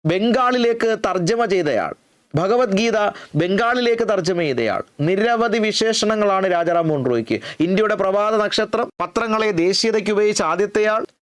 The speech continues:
ദേശീയ പ്രാധാന്യത്തോടു കൂടിയുള്ള ആദ്യ പത്രം നിർമ്മിച്ചയാൾ, അതല്ലെങ്കിൽ പ്രാദേശിക പത്രപ്രവർത്തനത്തിൻ്റെ പിതാവ്, ഇങ്ങനെ ഒരുപാട് സ്റ്റേറ്റ്മെൻറ്റുകൾ വരാം. അപ്പോൾ നമ്മൾ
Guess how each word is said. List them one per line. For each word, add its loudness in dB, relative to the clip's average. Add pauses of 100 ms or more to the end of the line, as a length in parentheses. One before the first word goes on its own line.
(160)
ദേശീയ 0
പ്രാധാന്യത്തോടു 0
കൂടിയുള്ള 2 (220)
ആദ്യ -2 (100)
പത്രം -4 (140)
നിർമ്മിച്ചയാൾ, 0 (560)
അതല്ലെങ്കിൽ 0 (280)
പ്രാദേശിക 0
പത്രപ്രവർത്തനത്തിൻ്റെ -2
പിതാവ്, 2 (420)
ഇങ്ങനെ 0
ഒരുപാട് 0
സ്റ്റേറ്റ്മെൻറ്റുകൾ 0
വരാം. -2 (240)
അപ്പോൾ -2
നമ്മൾ -2